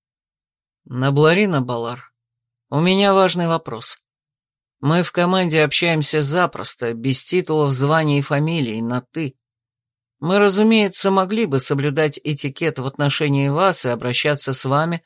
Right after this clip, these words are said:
как положено обращаться с дамой. Либо мы могли бы относиться к вам как к обычному боевому товарищу. Как вы предпочитаете?» Налил столько патоки Блайнер,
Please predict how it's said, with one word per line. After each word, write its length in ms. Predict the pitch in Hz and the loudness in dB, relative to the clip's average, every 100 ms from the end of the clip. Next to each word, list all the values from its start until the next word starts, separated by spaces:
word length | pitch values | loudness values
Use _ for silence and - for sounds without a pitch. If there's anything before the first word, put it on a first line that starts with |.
| _ _ _ | _ _ _
как 240 | - 151 - | -2 -2 2
положено 480 | 147 156 156 156 | 0 0 0 0
обращаться 600 | 151 143 151 165 151 - | 0 0 0 0 0 0
с 120 | 151 147 | -2 -4
дамой. 360 | 160 92 139 _ _ _ _ _ _ _ _ _ _ | -6 -6 -14 _ _ _ _ _ _ _ _ _ _
Либо 440 | 123 135 170 175 185 | -2 2 2 2 0
мы 140 | 175 | 2
могли 380 | 160 143 143 165 | 0 0 0 0
бы 160 | 156 | 0
относиться 640 | 151 143 139 - 151 - 131 | 0 0 0 0 0 -2 -2
к 80 | 123 | -2
вам 260 | 139 160 | -4 -4
как 260 | 143 139 - | -4 -4 -4
к 80 | 131 | -6
обычному 640 | 120 135 139 - 156 156 | -4 -4 -4 -4 -2 -2
боевому 500 | 139 131 131 139 139 | 0 0 0 0 0
товарищу. 640 | 143 147 170 123 - - - _ _ _ _ _ _ _ _ | 0 -2 -2 -4 -6 -6 -12 _ _ _ _ _ _ _ _
Как 320 | - 123 135 135 | -4 0 0 0
вы 180 | 131 | -2
предпочитаете?» 1040 | 131 127 - 123 - 123 123 135 151 - - _ _ _ _ _ _ _ _ _ _ _ - | -2 -8 -8 -6 -6 -6 -4 -4 -4 -6 -10 _ _ _ _ _ _ _ _ _ _ _ -2
Налил 540 | 196 220 254 277 269 | 4 4 4 2 2
столько 500 | - - 254 240 180 | 0 0 0 0 -4
патоки 540 | - 208 208 - - | -2 -2 -2 -4 -6
Блайнер, 580 | 160 185 254 247 160 139 | -4 -2 0 0 -2 -6